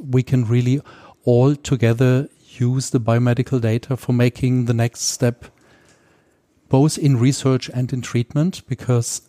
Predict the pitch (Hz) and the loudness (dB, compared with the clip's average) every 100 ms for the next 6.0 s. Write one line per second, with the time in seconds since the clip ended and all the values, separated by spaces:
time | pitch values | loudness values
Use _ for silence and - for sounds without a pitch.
0 | - 123 - 127 117 127 147 147 131 135 | -4 -4 -2 0 2 2 2 0 -2 0
1 | 123 123 120 127 135 - 127 139 123 113 | 2 2 4 2 2 0 -2 0 -2 0
2 | 120 - 135 131 135 - 120 123 143 156 | 0 -2 -4 -2 -2 -2 -2 0 -2 -4
3 | 131 127 120 143 156 131 123 123 120 117 | -2 0 2 2 2 0 2 2 2 0
4 | - _ _ _ _ _ _ _ - 127 | -4 _ _ _ _ _ _ _ -4 0
5 | 120 123 117 - _ _ _ _ - 104 | 2 2 2 -2 _ _ _ _ -14 -14